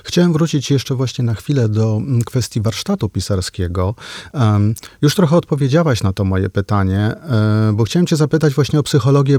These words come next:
m, postaci, bo jak mamy do czynienia z książką, w której tak wiele jest, e, naukowości, tak wiele jakby, mm,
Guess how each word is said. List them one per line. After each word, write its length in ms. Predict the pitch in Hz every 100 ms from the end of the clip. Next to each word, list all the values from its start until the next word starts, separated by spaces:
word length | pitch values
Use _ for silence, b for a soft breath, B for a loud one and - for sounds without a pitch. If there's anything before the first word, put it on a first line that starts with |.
| -
m, 100 | 139
postaci, 600 | - 120 - 98 85 101
bo 180 | 87 107
jak 280 | 117 117 -
mamy 280 | 139 165 165
do 120 | 151
czynienia 380 | 143 143 143 127
z 80 |
książką, 540 | - - 143 127 110 107
w 40 |
której 360 | - 123 117 113
tak 300 | 120 110 110
wiele 520 | 104 123 139 117 104
jest, 580 | 104 113 110 101 - -
e, 220 | 107 104 B B -
naukowości, 1000 | 110 120 139 - 117 107 92 - - 98
tak 220 | 95 98
wiele 300 | 110 120 117
jakby, 280 | 110 101 110
mm, 920 | 107 110 110 107 107 104 104 110 104